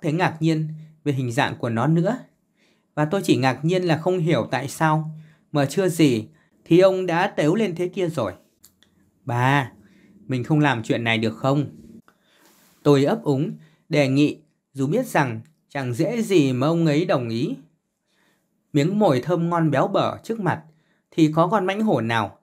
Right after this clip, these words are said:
lại chấp nhận bỏ qua đâu. Ông nhếch mép cười:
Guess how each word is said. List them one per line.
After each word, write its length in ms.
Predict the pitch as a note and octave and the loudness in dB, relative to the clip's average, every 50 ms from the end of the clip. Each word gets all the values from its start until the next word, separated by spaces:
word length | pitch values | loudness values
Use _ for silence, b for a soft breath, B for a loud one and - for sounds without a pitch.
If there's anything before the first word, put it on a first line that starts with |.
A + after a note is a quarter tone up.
| _ - | _ -4
lại 240 | C3 C3+ C3 A#2 C3+ | 0 0 0 0 0
chấp 160 | - A3 A3+ | -2 -2 -2
nhận 300 | G#3 F#3+ E3 A#2+ - C3+ | 0 -2 -2 -2 0 0
bỏ 140 | B2 A#2 G#2 - - | 2 0 0 0 0
qua 140 | C3+ C#3 | -2 0
đâu. 300 | C#3 C3 C3 C3+ C3 - _ _ _ _ _ _ _ _ _ b b b b b b b b | 0 0 0 -2 -2 -4 _ _ _ _ _ _ _ _ _ b b b b b b b b
Ông 220 | - C#3+ C3+ C#3 | -2 0 0 2
nhếch 120 | D#3+ A3 A3+ | 0 0 0
mép 200 | A3 A3 A#3 A3+ - | 0 -2 -2 -4 -2
cười: 180 | - B2+ G#2+ | -2 0 0